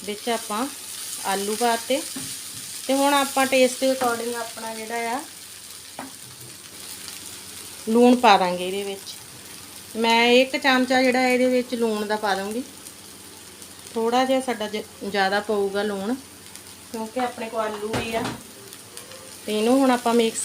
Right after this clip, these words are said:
ਕਰ ਲੈਂਦੇ ਆ। ਬਹੁਤ ਹੀ ਜਿਹੜਾ ਹੈਲਦੀ ਟੇਸਟੀ ਜਿਹੜਾ ਇਸ ਤਰ੍ਹਾਂ ਪੋਹਾ ਜਿਹੜਾ ਆ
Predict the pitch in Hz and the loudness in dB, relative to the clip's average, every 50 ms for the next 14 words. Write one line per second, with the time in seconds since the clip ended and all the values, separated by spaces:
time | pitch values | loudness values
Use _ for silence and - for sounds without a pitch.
0 | - - 247 220 202 208 202 196 202 208 214 254 339 - - - - - - - | 0 2 4 4 4 2 0 0 0 0 0 0 0 -2 -6 -12 -12 -12 -10 -10
1 | - - - - - - - - - - - - - - - - - - - - | -8 -8 -8 -10 -10 -10 -10 -8 -8 -8 -8 -10 -10 -10 -10 -10 -10 -10 -10 -10
2 | - - - - - - 262 - - - - - - - - - - - - - | -10 -10 -10 -8 -8 -6 -6 -6 -8 -10 -10 -12 -12 -10 -10 -10 -10 -10 -10 -10
3 | - - - - - - - - - - - - - - - - - - - - | -10 -10 -10 -10 -10 -10 -10 -10 -10 -10 -8 -8 -10 -10 -12 -14 -14 -14 -14 -14
4 | - - - - - - - - - - - - - - - 208 196 208 220 233 | -14 -14 -14 -14 -14 -14 -14 -14 -14 -14 -12 -12 -10 -8 -4 -2 4 6 6 6
5 | 247 - 285 269 277 269 285 285 277 269 240 233 247 226 262 262 269 269 262 269 | 6 4 4 6 6 8 8 8 6 6 6 6 6 4 4 4 4 4 4 6
6 | 269 262 254 254 254 - 269 262 247 254 240 254 254 247 240 - - - 226 220 | 8 8 8 6 4 2 0 2 4 6 6 6 6 6 4 0 -2 0 0 0
7 | 214 214 208 214 202 190 214 214 214 214 220 220 226 226 233 | 0 0 -2 -2 0 0 0 0 2 2 2 2 2 2 0